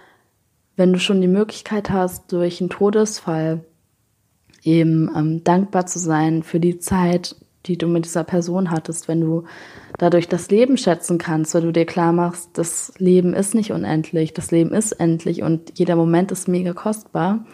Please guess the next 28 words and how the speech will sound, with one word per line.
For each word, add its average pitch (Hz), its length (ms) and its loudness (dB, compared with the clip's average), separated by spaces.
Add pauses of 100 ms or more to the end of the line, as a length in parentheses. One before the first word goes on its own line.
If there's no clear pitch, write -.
(560)
dann 180 500 2
kannst 190 240 -4
du 190 40 -4
dir 185 120 2
vielleicht 185 280 0
auch 165 60 -6
vorstellen, 185 540 0
dass 175 140 0
man 175 480 2 (320)
genau 175 360 4
diese 185 260 -2
Sachen 180 400 -2
auch 165 160 -6
mit 170 100 -4
einer 180 160 -6
Trennung 214 320 0
machen 165 280 -2
kann, 170 320 -6
dass 160 220 -6
du, 156 340 -2 (640)
ähm, 156 400 2
dankbar 175 440 2
sein 170 240 2
kannst 170 380 -4
für 160 120 -4
die 147 140 -6
gemeinsame 156 580 0
Zeit, 170 580 0